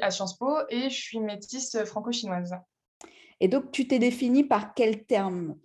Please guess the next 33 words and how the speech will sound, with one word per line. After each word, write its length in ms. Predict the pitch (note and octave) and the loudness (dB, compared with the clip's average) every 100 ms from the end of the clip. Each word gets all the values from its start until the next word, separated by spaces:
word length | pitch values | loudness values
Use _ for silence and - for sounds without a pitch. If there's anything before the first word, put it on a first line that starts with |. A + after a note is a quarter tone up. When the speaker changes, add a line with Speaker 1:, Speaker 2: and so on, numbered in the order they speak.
| _ _ | _ _
Speaker 2:
Je 80 | |
t'ai 80 | - | -6
entendu 300 | E3+ F3+ F#3+ | -2 2 2
dire 260 | F#3+ F#3+ F#3 | 2 2 4
métisse, 500 | F#3 F#3 - D4+ D4 | 2 2 6 6 6
mais 120 | G#3+ | 4
est-ce 100 | G3 | 4
que 80 | G3 | 0
tu 160 | F#3 | 0
utilises 340 | - - F#3 F#3 | -2 0 0 2
également 380 | E3+ E3+ F3 G3 | 0 -2 0 2
multiracial 960 | F#3+ G3+ - G3+ D3+ - A#3 B3+ A#3 | 4 4 2 0 -2 0 0 2 2
ou 160 | G#3+ A3+ | 2 2
un 200 | G#3 F3 | 0 0
autre ? 360 | D#3+ - - _ _ _ _ _ _ _ _ _ _ - | -4 -8 -20 _ _ _ _ _ _ _ _ _ _ 4
Speaker 1:
Euh, 480 | A3 A3 G#3+ G#3+ G#3+ | 6 10 10 10 8
alors, 240 | A3 A3 | 6 4
j'utilise 420 | A3 A3+ - A#3 | 4 -2 -2 -2
plutôt 260 | - A#3+ D#4+ | -2 -2 0
le 80 | D4+ | 2
terme 260 | C4 A#3+ | 4 6
métisse 640 | A3+ A3+ A#3 C4 C#4 - A3 | 4 2 -2 -4 -4 -4 0
lorsque 380 | G#3 G#3 - A3 | 0 0 -4 -6
c'est 360 | G#3 - G#3 | -6 -8 -10
plutôt 320 | G#3 - A#3 A#3+ | -10 -10 -4 0
une 120 | A#3 | 2
question 300 | A#3 G#3+ A3 | 0 -2 -2
d'identité 760 | G3 G3+ - - B3 C#4+ C#4+ | -2 -4 -6 -6 -2 0 -2
et 60 | G#3+ | -4
multiracial, 720 | G#3+ G#3+ - A3 G#3+ A#3 C4+ | -4 -4 0 2 4 2 -2
c'est 260 | C4+ - G#3+ | -2 -10 -8
vraiment 440 | G3 G3 G#3+ A#3+ | -4 -2 0 2
du, 520 | A#3+ - G3+ G3 F#3+ | 0 -6 -10 -10 -10